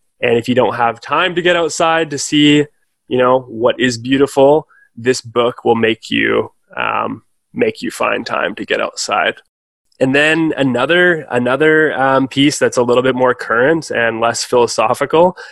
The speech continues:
I would say you should, uh, everybody should check out adventure journal dot com. They're my homepage,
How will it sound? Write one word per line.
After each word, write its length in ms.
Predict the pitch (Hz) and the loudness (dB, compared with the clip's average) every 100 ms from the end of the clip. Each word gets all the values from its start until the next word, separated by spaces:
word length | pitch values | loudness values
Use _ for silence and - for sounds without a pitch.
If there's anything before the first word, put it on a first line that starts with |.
| - | -10
I 100 | - | -2
would 120 | 120 117 | -2 0
say 520 | 120 120 120 117 107 _ _ _ | 2 4 6 4 0 _ _ _
you 220 | 120 123 | -2 0
should, 540 | 120 131 127 123 120 120 | 2 2 4 4 4 4
uh, 540 | 120 117 117 113 107 - | 2 2 0 -2 -6 -4
everybody 440 | 123 135 117 110 | -2 0 0 -2
should 180 | 107 110 | -4 -6
check 200 | - 113 | -4 -2
out 240 | 113 113 123 | 0 0 -4
adventure 540 | 110 113 123 - 120 | -4 -2 -2 0 0
journal 600 | 107 110 107 104 - - | 0 0 0 0 -2 -4
dot 260 | - 113 - | -4 -4 -2
com. 420 | 110 110 104 110 _ _ _ _ _ _ | -2 0 0 -4 _ _ _ _ _ _
They're 480 | 117 107 110 113 113 | -10 -2 0 2 0
my 240 | 117 110 | 0 -2
homepage, 920 | 107 117 117 123 131 139 147 139 - | 0 2 0 2 2 4 2 0 -6